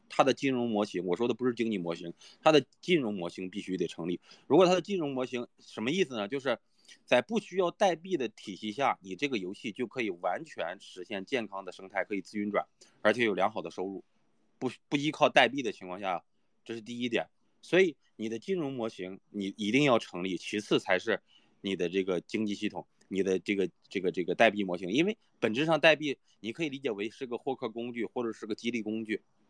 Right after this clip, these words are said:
啊，是个治理工具也行。所以在你这个产品层面就要实现盈利，啊，其次它必须是 DeFi 作为基础的，啊。那第二点，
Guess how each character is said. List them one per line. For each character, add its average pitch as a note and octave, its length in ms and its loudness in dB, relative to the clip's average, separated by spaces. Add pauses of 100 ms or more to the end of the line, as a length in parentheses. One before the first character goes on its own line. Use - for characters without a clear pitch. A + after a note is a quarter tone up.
(240)
啊， F#2 160 2
是 G#2+ 140 -6
个 A2 60 -2
治 D3 160 0
理 A#2 120 0
工 G2+ 200 -6
具 G#2+ 120 -4
也 F2+ 100 0
行。 E2+ 240 -10 (320)
所 D3+ 160 6
以 F#3+ 80 8
在 E3 140 6
你 E3+ 120 -2
这 A2 140 -4
个 G#3 160 -4 (340)
产 - 380 -6
品 F3 160 -4
层 F#2+ 180 -10
面 G2+ 200 -2
就 G2 100 -6
要 F2+ 100 -2
实 F#2 200 -10
现 F#2+ 180 -8
盈 E2 120 -8
利， F2+ 160 -6 (340)
啊， F#2 160 0
其 - 260 -4
次 - 220 -2 (100)
它 - 180 2
必 C#3 220 0
须 G#2+ 160 -8
是 G#2 80 -8
DeFi G2 460 4
作 F#2+ 120 2
为 F2 100 2
基 F2+ 160 -6
础 - 160 -16
的， - 100 -18 (420)
啊。 F2+ 280 2
那 G#2+ 100 2
第 D3+ 160 4
二 D#3+ 140 8
点， G#2+ 200 -4